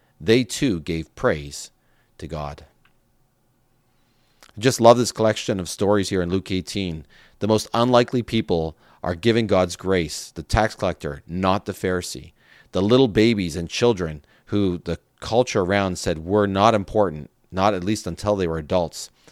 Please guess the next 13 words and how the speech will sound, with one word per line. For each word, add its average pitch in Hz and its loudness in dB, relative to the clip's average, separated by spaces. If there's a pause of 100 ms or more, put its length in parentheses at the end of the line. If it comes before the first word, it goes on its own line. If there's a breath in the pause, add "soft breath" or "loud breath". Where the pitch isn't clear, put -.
(260 soft breath)
And 101 -4
that 110 2
here 135 2
Jesus 127 -2
is 92 -4
stopping 131 0
to 95 -6
care 127 0
for 101 -4
a 85 -2
blind 110 -2
man 110 -2
that 80 -8